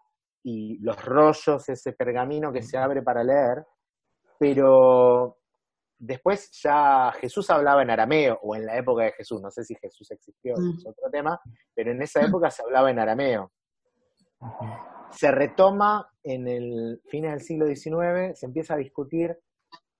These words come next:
Speaker 1: a raíz de este Herzl que habíamos hablado, se empieza a discutir, bueno, ok, y si tenemos un Estado, ¿qué,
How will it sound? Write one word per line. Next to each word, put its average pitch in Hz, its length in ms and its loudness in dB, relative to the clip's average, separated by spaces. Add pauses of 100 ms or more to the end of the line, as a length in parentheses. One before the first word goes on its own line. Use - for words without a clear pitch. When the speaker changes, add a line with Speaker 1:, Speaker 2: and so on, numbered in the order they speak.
(640)
Speaker 1:
a 113 140 -8
raíz 123 260 -2
de 156 80 4
este 139 420 0
Herzl 139 380 0
que 123 80 -4
habíamos 127 400 -4
hablado, 147 460 2
se 131 100 -10
empieza 131 240 -6
a 127 40 -6
discutir, 139 220 -8
bueno, 143 240 0
ok, 131 80 -4 (240)
y 123 60 -14
si 143 160 -14
tenemos 165 280 0
un 160 100 -4
Estado, 185 300 0
¿qué, 147 260 -4